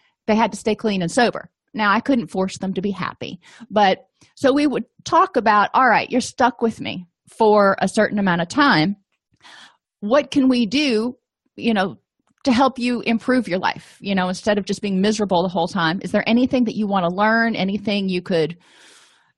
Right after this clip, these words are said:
um, that I could help you improve, time management, relationship skills, self-esteem, anything?" You know, just, we kind of brainstorm. The other thing that I would do with them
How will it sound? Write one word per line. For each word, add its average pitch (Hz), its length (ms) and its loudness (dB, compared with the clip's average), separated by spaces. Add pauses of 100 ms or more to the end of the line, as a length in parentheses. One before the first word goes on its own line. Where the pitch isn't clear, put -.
(120)
um, 170 380 2
that 202 120 2
I 180 60 2
could 180 140 -4
help 208 220 0
you 185 120 -4
improve, 214 560 -2
time 170 320 -4
management, 220 1080 -2 (260)
relationship 214 600 0
skills, 202 420 -2
self-esteem, 202 640 -4
anything?" 220 600 0
You 185 100 -6
know, 160 140 0
just, - 240 -6 (360)
we 190 120 0
kind 240 200 0
of 214 100 0
brainstorm. 196 680 -2 (640)
The 240 200 -2
other 285 220 4
thing 262 260 0
that 226 100 2
I 208 140 4
would 196 180 -2
do 359 160 2
with 262 220 0
them 180 340 0